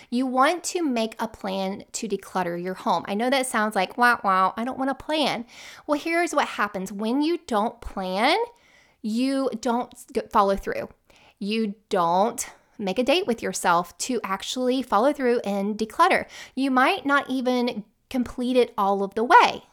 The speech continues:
So here is what I do to help my clients, whether virtually or in person, to make a plan to declutter. The first thing I want you to do, I want you to grab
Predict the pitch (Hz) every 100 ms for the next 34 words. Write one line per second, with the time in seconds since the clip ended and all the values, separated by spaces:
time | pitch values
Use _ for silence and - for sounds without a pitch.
0 | _ - 349 262 - - - _ 349 381
1 | 523 523 240 247 247 208 196 202 208 175
2 | 175 175 240 - - 220 208 285 - _
3 | - 208 196 202 240 - 190 165 175 185
4 | 285 - - - - - - _ 190 185
5 | 190 190 180 - 262 269 277 294 254 285
6 | - 302 - 196 196 - 190 190 214 _
7 | - 254 208 214 - 220 196 196 - 208
8 | - - 220 - - _ _ - - -
9 | - - 233 339 466 392 349 269 247 233
10 | 196 151 165 196 _ _ _ 254 339 403
11 | 294 226 214 196 196